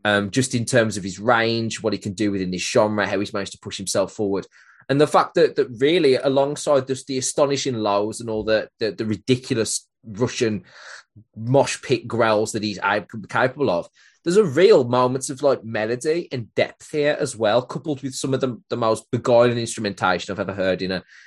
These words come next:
in a deathcore album. Really, it is, it is a stunning, it's a stunning, stunning record. It's the extreme metal album of the year for me, uh, at least modern extreme metal album of the year. Um, and it's, it's just, it's just superb from start to finish.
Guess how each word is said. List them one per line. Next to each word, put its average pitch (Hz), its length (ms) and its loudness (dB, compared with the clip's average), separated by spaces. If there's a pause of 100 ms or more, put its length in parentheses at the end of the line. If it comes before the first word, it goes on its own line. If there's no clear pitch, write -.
(200)
in 113 80 0
a 107 80 2
deathcore - 600 0
album. 95 420 -2
Really, 95 380 0
it 110 160 -4
is, - 380 -4 (360)
it 151 100 -2
is 147 180 2
a 135 60 2
stunning, 127 560 2
it's 120 140 -8
a 127 40 -6
stunning, 147 380 0
stunning 127 300 -2
record. 101 480 -2 (400)
It's 113 220 -6
the 123 140 2
extreme 135 500 2
metal 120 260 2
album 107 240 2
of 98 100 -8
the 107 80 -8
year 104 360 0
for - 160 -10
me, 98 500 -4 (560)
uh, 104 40 0
at 104 120 2
least 117 200 -2
modern 113 440 4
extreme 101 400 -4
metal 92 260 -2
album 87 240 -4
of 90 60 -6
the 90 60 -4
year. 80 320 -6 (540)
Um, 107 520 0 (200)
and 110 100 -2
it's, - 420 -4
it's - 220 -6
just, - 420 0
it's 127 140 -6
just - 180 -6
superb 120 440 4
from - 120 -12
start 131 300 0
to - 80 -16
finish. 117 320 -4